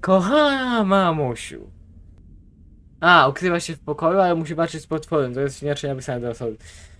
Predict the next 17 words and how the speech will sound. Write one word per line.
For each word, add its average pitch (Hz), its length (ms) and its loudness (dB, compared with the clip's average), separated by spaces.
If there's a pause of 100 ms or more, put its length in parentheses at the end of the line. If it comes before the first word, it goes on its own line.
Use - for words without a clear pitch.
(420)
Em, 139 600 -2 (1900)
to 139 80 -6
jest 139 160 -4
jedyna 196 320 2
szansa, 190 320 0
żeby 160 640 0 (640)
zrobić, 151 360 2
żeby 160 200 -4
Claire 151 580 0
mnie 185 200 -6
polubiła. 254 460 -2 (440)
Monster 175 540 -4
to 147 60 -6
jest 131 120 -6
jakaś, 127 300 -12
jakiś 135 200 -4
dodo. 120 340 -2